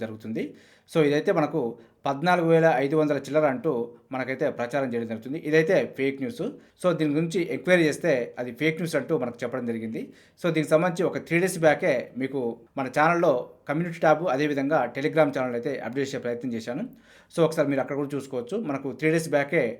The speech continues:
మీకు అప్డేట్ సమాచారం అయితే అందించే ప్రయత్నం చేశాను. అయినప్పటికీ చాలామంది అది చూడకపోవడంతోటి నన్ను అడగడం జరుగుతుంది. So, దీనిపైన మీకు కొంత అప్డేట్ సమాచారం అయితే ఇచ్చే ప్రయత్నం చేస్తున్నాను. పోలీస్ కానిస్టేబుల్ కానీ ఎస్ఐకి సంబంధించి అప్డేట్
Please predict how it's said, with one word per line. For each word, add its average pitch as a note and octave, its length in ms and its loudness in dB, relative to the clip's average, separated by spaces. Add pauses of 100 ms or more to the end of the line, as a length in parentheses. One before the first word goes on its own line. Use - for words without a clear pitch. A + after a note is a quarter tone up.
(120)
మీకు B2+ 160 -6
అప్డేట్ C3+ 240 -4
సమాచారం B2 360 -4
అయితే A#2 120 -10
అందించే A2 320 -10
ప్రయత్నం A#2 320 -8
చేశాను. A#2+ 260 -10 (560)
అయినప్పటికీ G#3 500 2 (460)
చాలామంది F3 380 4
అది B2+ 140 -8
చూడకపోవడంతోటి D3+ 720 0 (220)
నన్ను B2 180 -6
అడగడం C#3+ 300 2
జరుగుతుంది. B2+ 360 -6 (500)
So, - 40 -4 (120)
దీనిపైన E3 280 4 (120)
మీకు F3 180 -2 (540)
కొంత D#3 200 0
అప్డేట్ F3 260 0
సమాచారం D3+ 360 2
అయితే B2+ 160 -8
ఇచ్చే A2+ 200 -6
ప్రయత్నం A#2+ 300 -4
చేస్తున్నాను. A#2 340 -10 (320)
పోలీస్ G3+ 320 0
కానిస్టేబుల్ F3 500 0
కానీ D#3+ 200 4 (120)
ఎస్ఐకి D#3+ 300 -2
సంబంధించి C#3 380 -2 (360)
అప్డేట్ E3 240 0